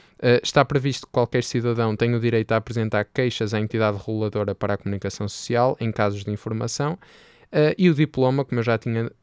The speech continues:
dito no início, determina ainda o direito ao esquecimento, eh, que significa então o direito à eliminação de dados pessoais que ao cidadão digam respeito,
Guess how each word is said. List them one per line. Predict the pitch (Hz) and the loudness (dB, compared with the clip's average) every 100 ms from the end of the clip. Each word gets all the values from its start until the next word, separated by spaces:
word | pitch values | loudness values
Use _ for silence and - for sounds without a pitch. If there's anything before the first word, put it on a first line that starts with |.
| - | -4
dito | 117 - | -4 -2
no | 123 | -2
início, | 120 120 - 120 | 0 -2 -2 -6
determina | - 123 120 117 | -2 0 2 2
ainda | 117 113 | 2 0
o | 113 | 0
direito | 117 117 113 | 2 0 0
ao | 110 107 107 | 0 0 -2
esquecimento, | - 123 113 120 113 110 113 113 - - _ - | -4 -4 -2 -2 -2 0 -2 -6 -16 -20 _ -6
eh, | 120 117 113 | 0 2 0
que | - | -2
significa | 127 123 117 123 120 | -2 0 -2 -4 -4
então | 117 117 113 | -2 0 0
o | |
direito | 113 117 117 110 | 0 2 2 2
à | 117 | 0
eliminação | 117 117 113 110 - 110 | 2 0 0 -2 -2 -2
de | 110 | 0
dados | 107 104 - | 0 0 -2
pessoais | - - 107 107 123 - | -10 -6 0 0 0 -4
que | - | -4
ao | 113 | -2
cidadão | 104 110 101 98 98 | -2 -4 -2 -4 -4
digam | 101 98 | -6 -6
respeito, | 98 - - 135 156 - | -8 -10 -2 -2 -2 -8